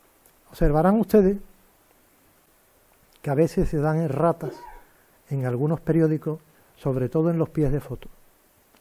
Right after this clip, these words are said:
Verán ustedes un pie de foto que no se corresponde con la imagen. Bueno, pero ¿esto qué es? No tiene absolutamente nada que ver. Y es porque el periodista trabaja sobre una maqueta previa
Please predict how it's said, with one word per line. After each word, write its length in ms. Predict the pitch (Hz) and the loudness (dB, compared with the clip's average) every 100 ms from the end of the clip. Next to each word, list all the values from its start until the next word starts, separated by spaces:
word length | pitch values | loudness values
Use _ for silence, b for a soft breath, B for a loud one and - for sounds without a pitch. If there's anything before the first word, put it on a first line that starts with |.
| b b b b _ | b b b b _
Verán 220 | 143 156 | -2 2
ustedes 360 | 160 - 175 147 - | 2 4 6 4 0
un 140 | 160 | 0
pie 160 | 180 175 | 2 2
de 80 | |
foto 340 | 170 185 190 202 - | 2 -2 -4 -8 -2
que 120 | 156 | 2
no 140 | 147 | 2
se 160 | 160 175 | 0 0
corresponde 520 | 180 156 143 175 160 | 0 0 -2 -4 -2
con 160 | 156 160 | 0 0
la 60 | |
imagen. 320 | 165 196 120 107 _ _ _ _ _ _ _ _ _ | 0 -2 -4 -10 _ _ _ _ _ _ _ _ _
Bueno, 200 | 120 135 | -12 -8
pero 160 | 131 123 | -8 -8
¿esto 140 | - | -8
qué 140 | 135 165 | -6 -6
es? 40 | - b b b b | -8 b b b b
No 100 | 143 143 | -6 0
tiene 160 | 165 | 2
absolutamente 720 | 165 - 160 151 165 160 156 | 2 0 0 2 0 -2 -2
nada 200 | 147 139 | -2 -2
que 80 | 127 | -4
ver. 120 | 120 - b b b b | -6 -10 b b b b
Y 100 | 151 | 0
es 80 | 156 | 0
porque 540 | - 175 - 185 185 _ _ - | 2 0 4 0 0 _ _ 0
el 180 | 160 | 0
periodista 600 | - 147 143 180 - 202 | 4 4 6 4 2 -2
trabaja 500 | 202 - 156 170 160 | -2 2 4 4 2
sobre 280 | 185 156 147 | 2 2 4
una 200 | 151 165 | 4 4
maqueta 460 | 165 156 170 160 160 | 2 4 4 4 4
previa 500 | 170 156 131 101 | 6 6 4 -2